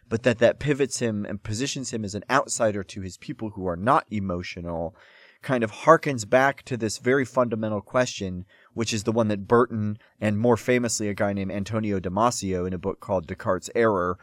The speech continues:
really unsettles, which is this idea that we could even possibly reason without emotion. You cannot reason without emotion. Um, the example that he gives, I think, in the podcast is, like, when you're at a grocery store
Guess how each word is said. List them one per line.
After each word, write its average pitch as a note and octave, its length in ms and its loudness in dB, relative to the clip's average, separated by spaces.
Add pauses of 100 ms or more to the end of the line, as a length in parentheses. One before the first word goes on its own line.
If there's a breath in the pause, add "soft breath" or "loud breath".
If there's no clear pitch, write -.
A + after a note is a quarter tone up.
(260 loud breath)
really A#2 360 2
unsettles, A2 720 4
which G#2+ 180 -8
is F#2+ 120 -8
this G#2 160 -8
idea G2+ 340 0
that F#2 120 -4
we G2 100 -8
could A2 280 -4
even G2 340 -4
possibly G2 540 -4
reason F#2+ 420 -4
without G2 360 2
emotion. D#2 580 -10 (380 soft breath)
You G#2+ 120 -8
cannot A#2+ 580 2
reason G2 580 0
without F#2 480 0
emotion. F#2+ 680 -4
Um, F#2 280 -2
the G#2 120 0
example G#2+ 560 2 (320 soft breath)
that G#2 280 2
he G#2 400 -6
gives, G#2+ 360 2
I G2 80 -2
think, B2+ 220 -6
in G2+ 80 -6
the F2+ 80 -6
podcast G#2 720 -2 (440 soft breath)
is, G#2+ 180 0
like, G#2 220 0 (140)
when A2+ 120 -2
you're B2 140 2
at G#2+ 80 0
a - 20 -2
grocery G#2+ 480 2
store F2+ 560 -4